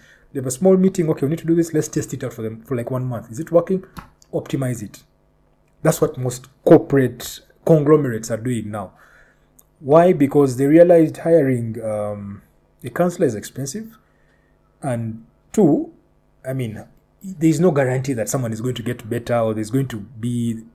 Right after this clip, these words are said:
less friction in the company. But also three, you'd rather have that person as a support staff,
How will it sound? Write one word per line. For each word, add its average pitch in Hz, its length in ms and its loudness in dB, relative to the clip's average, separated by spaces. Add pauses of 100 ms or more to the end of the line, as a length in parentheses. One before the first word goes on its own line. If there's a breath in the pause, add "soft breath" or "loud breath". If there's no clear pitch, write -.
less 131 280 -4
friction - 480 -6 (120)
in 110 80 -16
the 104 80 -12
company. 175 480 -2 (960 soft breath)
But 131 120 -2
also 170 260 4
three, - 420 -2 (680)
you'd 139 320 0
rather 180 200 6
have 180 260 -2
that 143 220 -2
person 139 300 -2
as 110 100 -4
a 110 60 -8
support - 500 -2
staff, - 640 -12